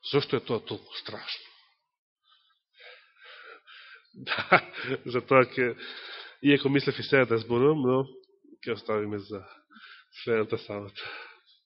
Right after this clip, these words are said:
Да, да. Зошто, зошто е тоа толку битна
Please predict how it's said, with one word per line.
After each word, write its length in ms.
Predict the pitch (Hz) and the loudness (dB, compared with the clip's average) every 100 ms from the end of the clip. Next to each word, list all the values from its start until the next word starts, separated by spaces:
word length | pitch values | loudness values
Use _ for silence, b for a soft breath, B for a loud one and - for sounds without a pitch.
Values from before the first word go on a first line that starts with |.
| _ | _
Да, 420 | - 113 135 120 110 - | -10 2 4 4 0 -8
да. 120 | 101 95 113 - _ B B B B B - | -8 -8 -18 -20 _ B B B B B 4
Зошто, 380 | 196 202 180 - 147 | 8 8 6 0 4
зошто 280 | 202 233 220 | 6 8 6
е 100 | 185 | 6
тоа 240 | 208 190 | 8 8
толку 340 | 196 190 - 147 120 | 8 8 6 -6 0
битна 400 | 170 - 135 | -2 0 -4